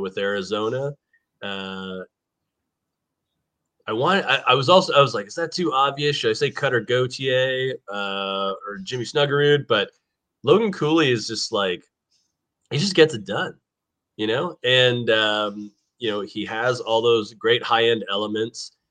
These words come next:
Um, obviously he can produce, obviously he can skate, getting good development in the University of Minnesota. It'll be interesting to see how long he is a Gopher and, and when he goes to Arizona, but,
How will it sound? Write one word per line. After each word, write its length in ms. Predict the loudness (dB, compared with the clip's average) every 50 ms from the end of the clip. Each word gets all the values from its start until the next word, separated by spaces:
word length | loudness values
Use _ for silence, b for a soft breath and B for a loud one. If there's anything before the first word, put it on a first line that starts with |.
| _ _ _ _ _ _ -12
Um, 640 | -8 -8 -6 -6 -6 -8 -8 -8 -8 -8 -8 -10 -8 -2
obviously 400 | 0 0 2 0 0 -4 -6 -6
he 140 | -6 -4 -4
can 160 | -4 -6 -6
produce, 680 | -8 -8 -8 -6 -6 -6 -6 -6 -6 -8 -10 -12 -14 _ _ _ _ _ -8
obviously 420 | -6 -4 -4 -4 -4 -6 -6 -6 -6
he 100 | -6 -6
can 140 | -8 -8
skate, 540 | -8 -8 -8 -6 -6 -4 -4 -4 -4 -6 -8 _ _ _ _ _ _ _ _ _ -20 -20 -20 -20 _ _ _ _ _ -2
getting 240 | 0 0 2 0
good 140 | 0 -2 -2
development 480 | -2 0 0 2 2 2 2 0 -2 -2
in 60 | -4
the 60 | -6
University 420 | -6 -6 -6 -6 -6 -6 -6 -6 -6
of 80 | -6
Minnesota. 460 | -6 -6 -6 -6 -4 -4 -2 0 0
It'll 60 | 0 0
be 140 | 0 0
interesting 320 | 0 0 0 -2 -2 -2 -2
to 60 | -4
see 500 | -4 -6 -4 -4 -2 -2 -2 -2 -4 -6 _ _ _ _ _
how 160 | 0 2 4
long 220 | 4 6 4 4
he 320 | 4 2 0 0 -2 -4 -2
is 180 | -2 -2 0 0
a 60 | -2
Gopher 460 | 0 0 2 0 0 0 -2 -2 -2
and, 100 | -2 -2 -6 -8 -8
and 120 | -8 -4
when 140 | -4 -2 -2
he 100 | -2 -4
goes 280 | -2 0 0 2 2 0
to 120 | 0 -2
Arizona, 600 | 0 0 0 -2 -2 -4 -6 -6 -4 -4 -4 -4 -4
but, 200 | -4 -4 -6 -6